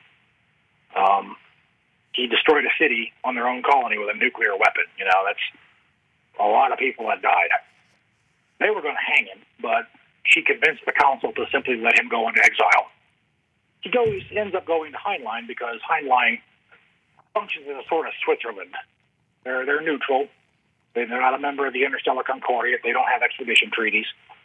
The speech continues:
So it's a place where somebody like that can go to be left alone. And that's all he really wanted. He left.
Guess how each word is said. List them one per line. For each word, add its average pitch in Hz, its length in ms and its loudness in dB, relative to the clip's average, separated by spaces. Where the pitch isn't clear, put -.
So 110 420 0
it's - 120 -8
a 147 60 0
place 165 320 2
where - 100 -6
somebody 147 260 0
like 131 200 -4
that 123 140 2
can 123 160 -10
go 117 240 2
to 110 60 -2
be 113 120 -2
left - 200 0
alone. 104 300 -4
And 123 100 2
that's 139 100 2
all 151 160 2
he 139 80 0
really 120 240 -2
wanted. 113 280 -2
He 104 140 -2
left. - 260 6